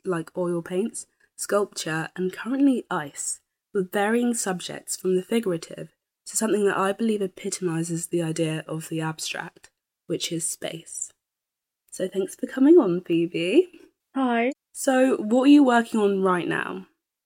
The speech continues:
Speaker 2: Mm, so currently, well, I've just done my final pieces, and I've been exploring for this project, like you said, with ice, video,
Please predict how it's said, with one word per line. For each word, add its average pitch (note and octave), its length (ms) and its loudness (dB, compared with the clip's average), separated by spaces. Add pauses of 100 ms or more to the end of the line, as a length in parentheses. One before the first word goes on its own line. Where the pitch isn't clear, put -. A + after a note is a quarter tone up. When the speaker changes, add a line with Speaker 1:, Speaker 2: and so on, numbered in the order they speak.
(220)
Speaker 2:
Mm, B3 260 -2
so B3 220 4
currently, G#3 720 -2
well, F#3 160 2
I've F3+ 140 0
just - 260 -6
done F#3 240 -4
my F#3 140 -8
final F#3 460 -10
pieces, G#3 760 0 (540)
and A3 480 2
I've A3+ 340 4
been A#3+ 160 4
exploring A3+ 440 -4
for G#3 100 -14
this G#3+ 180 -4
project, F#3+ 760 -8 (220)
like G3+ 200 -2
you F#3+ 100 -2
said, F3+ 400 -6
with G3 240 -4
ice, F#3+ 800 -2
video, G3 840 0